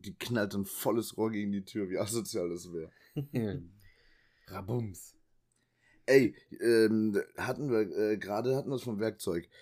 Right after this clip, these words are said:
Speaker 1: Jetzt, äh, wird's richtig wild. Und zwar war ich jetzt vor ein paar Wochen in einer Tiefgarage, Rheinauhafen. Und zwar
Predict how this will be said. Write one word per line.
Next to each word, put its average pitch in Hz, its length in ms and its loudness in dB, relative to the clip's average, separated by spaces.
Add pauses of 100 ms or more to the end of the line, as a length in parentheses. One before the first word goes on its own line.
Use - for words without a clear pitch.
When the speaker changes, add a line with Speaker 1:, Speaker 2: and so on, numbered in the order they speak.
(200)
Speaker 1:
Jetzt, 107 320 2
äh, 110 460 2
wird's 117 280 0
richtig 101 480 -4
wild. 90 340 0 (680)
Und 101 160 -2
zwar 120 340 0
war 135 180 0
ich 127 240 0
jetzt 104 220 -4
vor 113 140 -4
ein 98 40 -4
paar 104 220 -2
Wochen 135 480 -2 (520)
in 120 540 6
einer 110 360 0
Tiefgarage, 90 760 -4 (220)
Rheinauhafen. 87 840 -2 (640)
Und 113 240 0
zwar 90 400 -2